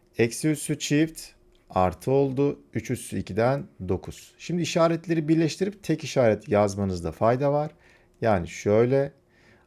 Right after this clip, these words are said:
artıları toplarsanız bir artı sekizden dokuz,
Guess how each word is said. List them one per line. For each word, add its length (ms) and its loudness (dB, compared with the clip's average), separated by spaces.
artıları 440 2
toplarsanız 720 0
bir 120 2
artı 280 2
sekizden 720 -6
dokuz, 540 -6